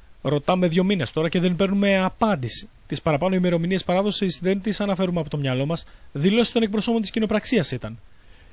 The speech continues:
Πριν από λίγες ημέρες σκοτώθηκε ένα παιδί στον Άγιο Φλόρο, στην παλιά Εθνική, που θα έπρεπε να έχει καταργηθεί. "Ποιος φταίει, ρε;" σημειώνεται στο Μεσσηνέα. Ο δρόμος είναι η ιδιοκτησία του λαού, δεν είναι του εργολάβου. Είναι πληρωμένος από όλους μας και αυτή η καθυστέρηση πληρώνεται με ζωές.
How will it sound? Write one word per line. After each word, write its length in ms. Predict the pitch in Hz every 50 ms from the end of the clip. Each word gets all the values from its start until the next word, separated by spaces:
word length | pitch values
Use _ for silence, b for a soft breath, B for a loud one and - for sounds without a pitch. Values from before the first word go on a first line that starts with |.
| b - -
Πριν 120 | 170 190
από 120 | 196 202
λίγες 240 | 214 226 220 220 208
ημέρες 220 | 208 202 220 220 -
σκοτώθηκε 380 | - 214 208 233 208 - -
ένα 100 | 226 214
παιδί 160 | 190 202 214
στον 160 | 214 - 233 220
Άγιο 180 | 220 202 208
Φλόρο, 400 | - - 226 220 196 143 117 110 -
στην 260 | - - - 175 156
παλιά 200 | 147 165 175 196
Εθνική, 400 | 196 - - 185 175 - - 190
που 80 | 151 -
θα 100 | - 180
έπρεπε 220 | 175 202 196 190
να 80 | 208 208
έχει 80 | 190
καταργηθεί. 720 | - - 214 - 208 190 160 175 170 - - 208 175 113 b b b b b b b -
"Ποιος 280 | - - 233 220 - - -
φταίει, 400 | - - - 233 214 185 151 127
ρε;" 240 | 127 123 135 143 - - -
σημειώνεται 580 | - - - 156 156 147 151 151 143 131 123 127
στο 140 | - -
Μεσσηνέα. 480 | 143 135 - - 135 135 135 123 113 110 B B B B B B B
Ο 80 | 156
δρόμος 280 | 156 180 202 208 196 -
είναι 140 | 226 220 220
η 20 |
ιδιοκτησία 520 | 208 175 190 190 - - 185 - - 214 -
του 80 | 226
λαού, 240 | 208 196 202 208 196
δεν 160 | 170 202 226
είναι 100 | 240 233
του 120 | - 233 208
εργολάβου. 460 | 190 170 165 156 147 143 139 131 156
Είναι 120 | 180 208
πληρωμένος 500 | 180 208 214 214 202 208 220 226 220 -
από 240 | 214 185 - - 233
όλους 200 | 240 220 180 147
μας 160 | 147 131 -
και 100 | - 151
αυτή 160 | 131 - -
η 20 | 190
καθυστέρηση 520 | - 185 156 - - - 190 190 185 -
πληρώνεται 360 | - 190 185 185 208 202 196
με 80 | 196 196
ζωές. 380 | 175 156 175 175 156 139 -